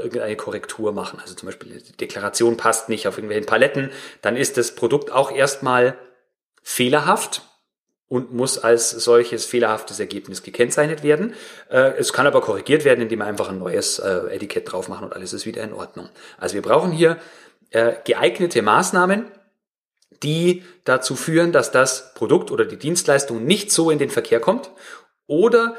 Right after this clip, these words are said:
dass es so umgearbeitet wird, dass eine Weiterverarbeitung oder eine Weiterleitung an weitere Parteien, äh, dass der nichts im Wege steht. Es gibt jetzt, wie gesagt, die Möglichkeit von Korrektur oder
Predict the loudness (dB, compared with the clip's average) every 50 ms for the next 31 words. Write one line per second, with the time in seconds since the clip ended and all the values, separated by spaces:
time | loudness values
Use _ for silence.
0 | -16 -20 _ -4 -2 -2 -2 -2 -4 -6 -8 -10 -10 -8 -4 -2 0 0 0 0
1 | 0 0 2 4 2 4 4 4 6 6 4 4 2 4 6 6 6 4 2 -6
2 | -6 -6 -4 -4 -6 -8 -6 -4 -2 0 0 0 0 -2 -2 -2 -4 -8 -12 -16
3 | _ _ _ _ _ _ _ -18 -16 -16 -10 -2 0 2 2 4 4 2 4 2
4 | 2 4 4 4 4 4 4 4 2 0 -2 -2 -2 -4 -4 -2 -2 0 0 2
5 | 4 4 4 4 4 2 2 0 -2 0 0 -2 -2 -2 -6 -6 -6 -4 -4 -4
6 | -4 -4 -4 -4 -6 -6 -8 -10 -12 -6 0 2 2 2 4 2 0 0 2 0
7 | 0 0 0 0 -2 -2 -2 -4 -8 -14 -16 -16 -16 -16 -18 -14 -4 0 4 4
8 | 4 4 4 2 4 4 4 4 2 2 0 0 0 0 -2 -2 -2 0 0 0
9 | -2 -6 -8 -10 -14 -18 _ _ _ _ _ _ _ _ _ _ _ _ _ _
10 | _ _ _ _ _ _ _ _ _ _ _ _ _ -10 -6 -6 -4 0 0 0
11 | 0 0 -2 -2 0 2 2 2 2 0 -4 -2 -4 -4 -4 -6 -8 -4 -2 -2
12 | -2 -2 -2 -4 -2 0 0 0 0 0 -2 -2 0 4 4 4 4 2 -2 -2
13 | 0 0 0 0